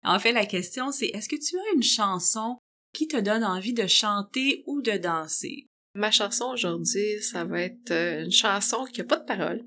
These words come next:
Speaker 2: <laughs> Ça s'appelle, euh, Guardian. C'est, euh, Lindsey Sterling qui l'interprète.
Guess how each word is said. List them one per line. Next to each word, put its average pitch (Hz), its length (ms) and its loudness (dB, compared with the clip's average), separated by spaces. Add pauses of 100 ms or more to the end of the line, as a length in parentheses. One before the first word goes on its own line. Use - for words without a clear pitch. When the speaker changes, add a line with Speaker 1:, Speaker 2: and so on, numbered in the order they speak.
(140)
Speaker 2:
<laughs> - 540 0
Ça - 220 0
s'appelle, 202 560 0
euh, 156 200 2 (140)
Guardian. 202 600 2 (240)
C'est, 180 520 0
euh, 165 120 4
Lindsey 190 340 0
Sterling 220 680 -4
qui 208 120 -2
l'interprète. 196 760 2